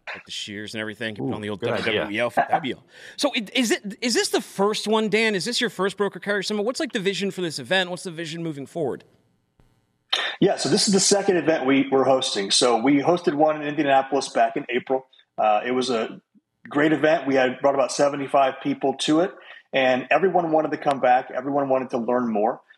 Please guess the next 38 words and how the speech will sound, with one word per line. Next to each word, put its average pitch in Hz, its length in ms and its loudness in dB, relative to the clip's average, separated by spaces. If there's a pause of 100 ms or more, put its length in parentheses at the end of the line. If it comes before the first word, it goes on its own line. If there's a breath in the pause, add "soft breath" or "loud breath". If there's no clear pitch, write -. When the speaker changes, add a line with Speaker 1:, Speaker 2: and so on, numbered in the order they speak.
(140)
Speaker 3:
And 127 120 0
so 156 200 2
the 143 100 0
vision 214 380 2
for 165 260 2
the 131 80 -2
summit 151 520 0
is 127 280 0
actually 160 420 2
to - 140 -2
go 147 280 2
beyond 123 540 2
just 139 300 -2
being 147 240 0
another 127 280 2
conference 127 680 0
that 110 160 -2 (120)
everyone 117 380 2
can 107 160 -16
go 98 200 -2
to, - 180 -4 (100)
right? 104 180 0
There's 117 280 0
plenty 160 240 2
of 143 100 0
those 127 280 2
out 104 200 2
there. 98 220 -4 (360 loud breath)
What 123 120 2
we're 170 160 4
trying 202 360 2
to 139 60 -6
do 139 240 0
is 135 140 0
actually 127 400 0
build 143 300 2
a 127 40 -2
community 123 840 0